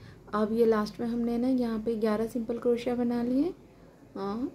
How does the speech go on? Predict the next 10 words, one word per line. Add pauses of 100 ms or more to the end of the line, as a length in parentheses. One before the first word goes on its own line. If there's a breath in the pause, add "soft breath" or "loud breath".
(1160)
ये (240)
simple
क्रोशिया
बना
के
ये
बीच
में (300)
यहाँ
पे